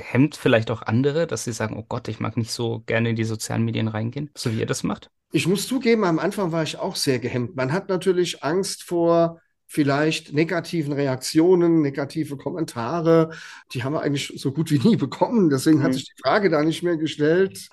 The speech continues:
Speaker 2: Wir haben dann festgestellt, dass die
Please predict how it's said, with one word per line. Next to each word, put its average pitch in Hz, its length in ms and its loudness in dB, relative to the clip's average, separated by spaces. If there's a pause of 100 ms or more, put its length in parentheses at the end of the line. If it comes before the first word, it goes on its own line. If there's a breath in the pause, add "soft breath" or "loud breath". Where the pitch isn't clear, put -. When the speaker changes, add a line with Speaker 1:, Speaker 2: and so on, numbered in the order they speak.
Speaker 2:
Wir 151 300 -2
haben 165 280 -2
dann 160 560 0
festgestellt, 165 1200 0
dass 147 200 0
die 147 320 2